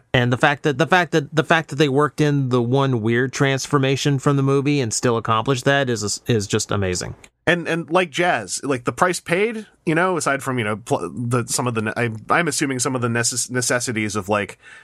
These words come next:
Speaker 2: plastic types with only doing plastic types in a certain number of colors on the roof. Like, he's got, also got his kneecap sticking out the back of the car.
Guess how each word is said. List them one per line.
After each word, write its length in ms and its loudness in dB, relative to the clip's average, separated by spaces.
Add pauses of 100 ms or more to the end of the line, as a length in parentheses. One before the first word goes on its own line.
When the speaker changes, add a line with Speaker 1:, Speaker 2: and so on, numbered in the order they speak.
(140)
Speaker 2:
plastic 460 0
types 420 -2
with 160 -2
only 220 -2
doing 380 -2
plastic 440 -2
types 300 -2
in 200 -4
a 80 -6
certain 240 -4
number 180 -2
of 80 -8
colors 360 0 (420)
on 120 2
the 60 0
roof. 280 -2
Like, 200 0
he's 200 -6
got, 220 2
also 240 -4
got 160 2
his 100 -8
kneecap 460 -2
sticking 280 -2
out 140 0
the 60 -6
back 200 0
of 60 -6
the 60 -8
car. 360 0